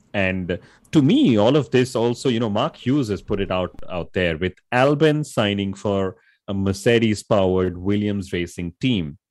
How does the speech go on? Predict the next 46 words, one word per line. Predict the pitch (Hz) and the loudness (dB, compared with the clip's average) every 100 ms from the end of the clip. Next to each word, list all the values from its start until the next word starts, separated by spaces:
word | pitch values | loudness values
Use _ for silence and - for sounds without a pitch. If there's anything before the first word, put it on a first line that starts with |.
| _ _ _ _ _ - | _ _ _ _ _ 2
Is | 113 113 104 - | 4 4 -2 0
it | 110 104 - | 2 2 -4
something | - 110 98 98 98 92 | -4 0 0 -2 -4 -2
that's | 87 92 92 - - - - - - - | -2 -2 -2 -6 -10 -10 -14 -20 -20 -4
indicating | 110 95 95 - 147 139 117 95 | -2 0 -2 0 0 2 0 0
about | 90 95 92 - | 0 2 0 -2
a | 120 | -10
shift | 101 - 101 - | -8 -4 -4 -2
in | 101 90 | -4 -4
power | - 95 90 87 | -2 0 2 0
dynamics, | 95 90 120 110 85 - | 0 2 2 0 -4 -6
a | 90 | -10
shift | - 104 - | -4 -6 -4
in | 101 90 | -6 -2
pol-, | 95 92 | 0 0
a | 92 95 | 0 -2
shift | - - 107 | -2 -2 -4
in | 95 | -4
politics | 117 98 92 - 165 - | 0 0 2 0 0 -4
from | - 101 95 - - _ | -4 -4 -4 -12 -20 _
Mercedes | 104 101 - 120 120 117 98 | -2 -2 2 2 4 0 0
being | 107 104 98 | -2 0 0
the | 90 | -2
strongest | - - 117 107 104 98 - | -6 0 2 2 2 0 0
of | 87 - - | -4 -4 -6
these | 98 90 85 - - _ - | -4 -4 -6 -16 -20 _ -2
now | 95 92 92 | 4 4 2
going | - 95 92 | 2 0 2
onwards | 87 85 82 85 - - | -2 -2 -2 -2 -4 -4
to | 92 | -2
Red | 85 82 95 | 0 -2 0
Bull | 87 | -2
and | 82 82 | -2 -4
the | |
likes? | 87 78 - | -2 -4 -2
It | 180 - | -2 0
could, | - 285 101 | 2 2 2
you | 104 | 0
know, | 117 | 2
it's, | 101 - | 0 -2
it's | 104 - | -6 0
always | 120 123 120 | 2 2 0
a | 107 | -2
political | 101 101 98 - 98 | -2 -2 -2 -6 -8
game. | 85 151 139 101 | -6 -4 -2 -2
And | 104 101 | -2 -4